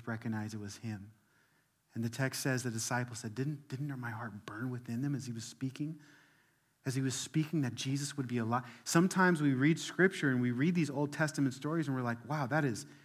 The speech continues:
that's crazy. Like, God, God set up this story to illustrate this thing years ago." And for us to have hope now, two thousand years later.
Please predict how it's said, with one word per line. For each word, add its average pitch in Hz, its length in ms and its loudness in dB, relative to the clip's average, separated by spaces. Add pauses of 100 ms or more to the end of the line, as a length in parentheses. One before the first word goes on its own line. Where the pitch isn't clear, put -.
(140)
that's - 160 -4
crazy. 147 480 0
Like, 107 200 -4
God, 147 280 2 (260)
God 160 240 8 (600)
set 170 220 6
up 113 180 0
this 180 180 10
story 135 500 4 (200)
to 165 100 0
illustrate 143 640 2
this 180 180 8
thing 123 320 2
years 156 400 4
ago." 110 300 -2 (520)
And 143 240 4
for 160 120 8
us 180 100 8
to 180 80 8
have 147 140 12
hope 180 320 6
now, 165 220 8
two 170 180 0
thousand 156 360 8
years 131 220 4
later. 135 480 4